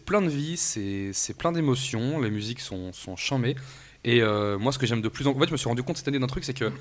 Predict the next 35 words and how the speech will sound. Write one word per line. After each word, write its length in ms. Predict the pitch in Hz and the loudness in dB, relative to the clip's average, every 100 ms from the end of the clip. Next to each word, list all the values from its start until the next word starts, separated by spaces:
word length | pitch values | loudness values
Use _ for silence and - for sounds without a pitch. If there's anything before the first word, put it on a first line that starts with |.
| - - | -10 -12
<clears throat> 220 | - - | -6 -2
je 520 | - 104 139 - - | 4 4 4 -2 -2
mate 120 | 123 | 0
assez 160 | 160 170 | 2 0
peu 120 | 196 | 2
de 40 | |
séries 260 | - 147 151 | 4 4 4
au 60 | 143 | 4
final, 320 | 131 135 190 | 2 2 2
parce 160 | 127 | -2
que 100 | - | -2
les 120 | 117 113 | -2 0
séries 180 | 147 | -2
que 60 | 139 | -2
je 60 | 117 | -4
kiffe 260 | 131 - | -6 -6
le 40 | 123 | -4
plus 380 | - - - - - - - - | -4 -6 -8 -10 -18 -20 -20 -8
sont 200 | - 120 | -2 2
les 100 | 117 | 2
séries 400 | - 135 131 131 | 4 4 4 2
qui 140 | - | -2
sont, 400 | - 131 147 156 - | -2 0 0 0 -2
euh, 400 | 107 101 101 98 | 0 0 0 -4
qui 100 | - | -4
sont 80 | 107 | -2
vraiment 220 | 110 131 | 2 2
pensées 480 | 135 131 135 147 - | 4 2 4 2 2
avec 340 | 107 107 - | 0 -4 -4
le, 600 | 107 101 101 98 98 95 | -2 -2 -2 -4 -6 -8
pour 140 | - 107 | -6 -4
le 20 | |
médium 180 | 107 120 | 0 0
de 60 | 107 | 0
série. 380 | - 113 139 | 0 0 -2